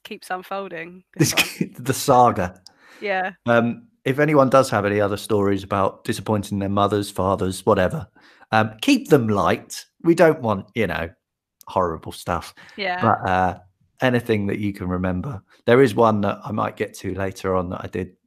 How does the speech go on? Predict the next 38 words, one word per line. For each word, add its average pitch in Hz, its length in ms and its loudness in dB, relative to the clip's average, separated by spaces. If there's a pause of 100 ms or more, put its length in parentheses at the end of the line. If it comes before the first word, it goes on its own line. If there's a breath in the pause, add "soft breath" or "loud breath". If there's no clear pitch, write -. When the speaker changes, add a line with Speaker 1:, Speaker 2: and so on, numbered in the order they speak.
(260)
Speaker 2:
It's - 100 -20
not - 320 -4
disappointing. 110 680 -2
It's - 160 -8
more 104 220 2
embarrassing. 92 580 0
And 95 80 -6
my 98 100 -2
mum 95 160 0
told 92 240 -2
me 95 140 -4
it - 100 -6
the 98 120 -4
la-, - 160 -6 (360)
last 98 300 0
week 92 360 -6 (100)
that 98 80 -8
I'd - 120 -8
totally - 240 -6
forgotten 101 380 -4
about. 90 280 -6 (580 soft breath)
But, 101 200 2
um, 90 380 -4 (720)
yeah, 87 280 -6 (840)
we'll 107 100 -2
maybe 95 260 0
get - 220 -2
to - 80 -6
Speaker 1:
Yeah. 87 120 -4
Speaker 2:
that 92 100 -8
later. 95 360 -4 (400 loud breath)
Speaker 1:
Yeah, 247 120 -4
maybe 262 120 -8
Speaker 2:
How 123 220 6
Speaker 1:
at 120 40 8
the 110 140 4
Speaker 2:
is - 60 -14
Speaker 1:
end. - 80 -18